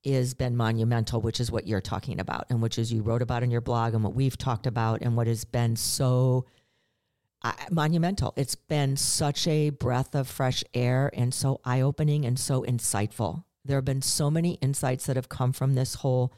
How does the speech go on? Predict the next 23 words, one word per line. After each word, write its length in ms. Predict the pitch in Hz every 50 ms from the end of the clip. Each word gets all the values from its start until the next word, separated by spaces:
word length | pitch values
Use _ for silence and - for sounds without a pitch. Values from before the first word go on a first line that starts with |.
| _ _ _ _ _ _ _
past 380 | - - 139 127 123 - - - -
few 120 | 139 131
months 300 | 127 123 127 127 127 123
situation, 720 | - - 131 - - 127 123 117 120 127 - 143 135 135 139 - _ _ _ _ _ _ _ _ _
and 200 | - 147 143 139
it's 220 | 139 131 123 - -
powerful 720 | - - - 101 104 98 104 107 - - - - - - _ _
and 140 | - 127 120
it's 260 | 120 117 - - - -
empowering. 840 | - 139 131 131 - 131 131 127 113 123 147 185 190 160 143 127 120 -
And 320 | - 139 131 127 123 120 - _ _ _ _ _ _ _ _ -
really 340 | - 139 170 214 254 247
what 160 | 170 131 131 120
it's 180 | 110 - -
done 520 | - - 156 175 170 107 - - - - - -
is 220 | - 127 131 123
what 200 | 131 135 131 -
you 200 | - 131 139 135
said, 380 | 127 - - 160 151 139 123 -
it 120 | - 147 147
has 160 | 143 139 -
cut 280 | - - - 170 -
through. 460 | - - - 160 160 165 156 143 135